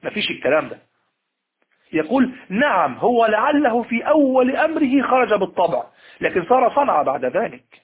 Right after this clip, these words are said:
صار صنعة. أه؟ ف-، ويجعل مثلا معلقة امرئ القيس،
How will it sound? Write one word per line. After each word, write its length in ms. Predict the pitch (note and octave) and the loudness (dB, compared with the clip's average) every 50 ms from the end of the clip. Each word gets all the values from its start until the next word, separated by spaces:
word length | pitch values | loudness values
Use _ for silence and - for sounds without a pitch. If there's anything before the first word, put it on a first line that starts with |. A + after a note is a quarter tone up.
| _ _ _ _ _ _ _ _ _ _ _ _ _ _ _ _ _ _ _ _ _ _ _ - | _ _ _ _ _ _ _ _ _ _ _ _ _ _ _ _ _ _ _ _ _ _ _ -2
صار 220 | - E3 E3 E3 | 0 2 2 2
صنعة. 340 | E3 - B3 B3+ - - - - G#2+ F#2+ _ _ _ _ _ _ _ _ _ _ _ _ _ _ _ _ | 2 0 -2 -2 -4 -8 -14 -16 -20 -20 _ _ _ _ _ _ _ _ _ _ _ _ _ _ _ _
أه؟ 240 | - C#3+ D#3 F3+ F3+ - - - _ _ _ _ _ _ - - _ _ _ _ _ _ _ _ _ _ _ _ _ _ _ - | -4 -2 -2 -2 -4 -10 -20 -20 _ _ _ _ _ _ -20 -20 _ _ _ _ _ _ _ _ _ _ _ _ _ _ _ 0
ف-، 800 | D#3+ D#3+ D#3 D#3 D#3 D3+ D3 C#3+ C#3+ C#3 C3+ C3+ C3+ C3 C3+ - _ _ _ _ _ _ - | 2 2 4 4 4 4 4 4 4 2 2 2 0 -2 -4 -8 _ _ _ _ _ _ -4
ويجعل 600 | D3+ D3+ D#3+ D#3+ G3+ C4+ D4 A#3+ B3 G#3 A3 G#3+ | -2 0 2 2 2 0 0 0 0 0 2 0
مثلا 400 | G#3+ G#3 A#3+ C4 B3+ A#3+ A3+ A3+ | 0 2 0 0 2 2 0 0
معلقة 760 | A3+ G3+ F#3+ F3+ E3+ F3 E3+ F3 G3+ B3 B3 - G3 G3 G3 | 0 0 2 2 2 2 2 2 0 0 0 0 0 0 -2
امرئ 220 | F3+ F3 F3 E3 | -2 -2 -4 -4
القيس، 680 | F3 E3 E3 - G3+ C4 C#4+ C#4 - - - - _ | -4 -4 -2 0 0 0 0 0 -4 -12 -20 -20 _